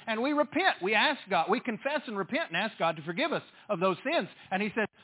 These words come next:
"Pray for that." And God will forgive this one who has an attitude desiring to repent.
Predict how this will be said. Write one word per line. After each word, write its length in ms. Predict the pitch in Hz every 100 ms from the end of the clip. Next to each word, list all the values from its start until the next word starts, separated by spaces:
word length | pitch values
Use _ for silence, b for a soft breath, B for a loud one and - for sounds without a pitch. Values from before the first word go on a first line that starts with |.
| b
"Pray 200 | 247 349 440
for 120 | 453
that." 300 | 370 233 120 - - _ _ _ _ _
And 160 | 226 208
God 240 | 269 370
will 440 | 247 349 427 370 -
forgive 520 | 277 220 359 403 226
this 180 | 226 262
one 240 | 233 262 294
who 80 | 247
has 140 | 247 226
an 80 |
attitude 580 | 220 302 359 - 226 233
desiring 500 | 233 190 185 220 226
to 100 | 233
repent. 420 | 262 247 330 359